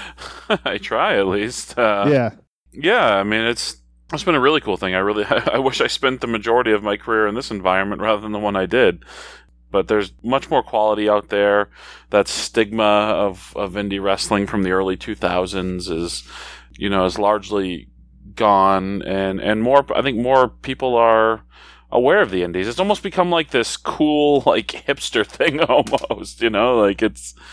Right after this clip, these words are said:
Speaker 1: it's bizarre, uh, to say the least, but, uh, cool at the same time.
Speaker 2: Yeah, and, uh, if, if you're disenfranchised with what's going on on T V, just get off your couch.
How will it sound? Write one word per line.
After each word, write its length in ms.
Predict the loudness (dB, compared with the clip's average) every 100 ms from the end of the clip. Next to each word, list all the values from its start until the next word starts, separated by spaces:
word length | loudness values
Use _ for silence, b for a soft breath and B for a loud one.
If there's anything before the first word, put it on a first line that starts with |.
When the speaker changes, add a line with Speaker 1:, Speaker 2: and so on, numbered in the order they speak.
| B B B B B -2
Speaker 1:
it's 240 | -2 -2
bizarre, 720 | -2 0 2 2 2 2 2
uh, 240 | 2 4 2
to 140 | -2
say 200 | -2 -2
the 120 | 0
least, 400 | -2 -2 -4 -6
but, 180 | 0 2
uh, 340 | 4 4 2 -2 -14
cool 220 | -4 0 0
at 80 |
the 80 | 0
same 260 | -4 -4 -4
time. 360 | -4 -4 -6 -14 _ _ _ _ _ -8
Speaker 2:
Yeah, 360 | 0 2 2 0
and, 340 | 0 0 2
uh, 140 | 2 4
if, 420 | 2 4 4 2
if 320 | 0 0 0 2
you're 380 | 4 4 2
disenfranchised 840 | 2 2 2 4 2 4 4 4 4
with 80 |
what's 140 | 2 4
going 220 | 2 4
on 180 | 4 2
on 100 | 0
T 240 | 2 2
V, 240 | 4 4 4
just 200 | 0 2
get 100 | 2
off 100 | 2
your 100 | 2
couch. 480 | 4 2 2 -4